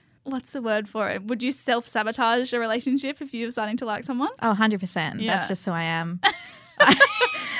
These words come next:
Speaker 1: So what I'm hearing is you want a relationship, but you don't want to admit you want a relationship and you're scared of being hurt by a relationship
Speaker 2: Yeah,
Speaker 1: ending?
Speaker 2: hurt is a big, big factor for me. Um, I was, which is a whole other story, but I was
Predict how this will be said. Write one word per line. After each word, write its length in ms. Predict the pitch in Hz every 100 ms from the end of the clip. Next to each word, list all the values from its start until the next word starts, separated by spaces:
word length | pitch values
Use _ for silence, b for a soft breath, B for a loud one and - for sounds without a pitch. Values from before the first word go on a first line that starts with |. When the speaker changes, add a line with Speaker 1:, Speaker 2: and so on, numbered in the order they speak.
| -
Speaker 1:
So 140 | 381
what 140 | 349 403
I'm 160 | 480 415
hearing 260 | 381 359
is 120 | 330 285
you 100 | 269
want 240 | 254 254
a 40 |
relationship, 560 | 254 247 262 247 254 233
but 80 | 233
you 80 | 226
don't 120 | 226
want 120 | 226
to 60 | 226
admit 360 | 247 339 294
you 80 | 294
want 140 | 277
a 20 | 262
relationship 640 | 247 254 254 233 220 -
and 100 | 220
you're 120 | 214
scared 420 | 214 - 202 196 202
of 400 | 208 208 _ -
being 240 | 202 202
hurt 340 | 214 220 254 -
by 140 | 311
a 40 |
relationship 640 | 320 330 - 349 349 330 -
Speaker 2:
Yeah, 320 | 226 214 170 285
Speaker 1:
ending? 160 | 262
Speaker 2:
hurt 300 | 254 240 247
is 160 | 269 269
a 80 | 247
big, 500 | 196 202 196 180 185
big 160 | 185
factor 340 | - 175 - 180
for 140 | -
me. 240 | 175 151 -
Um, 300 | 190 185 180
I 220 | 190 190
was, 400 | 190 196 190 185
which 140 | 196 -
is 80 |
a 80 | 196
whole 320 | - 202 190
other 180 | 175 180
story, 380 | - 185 170 165
but 160 | 175 175
I 120 | 170
was 240 | 175 -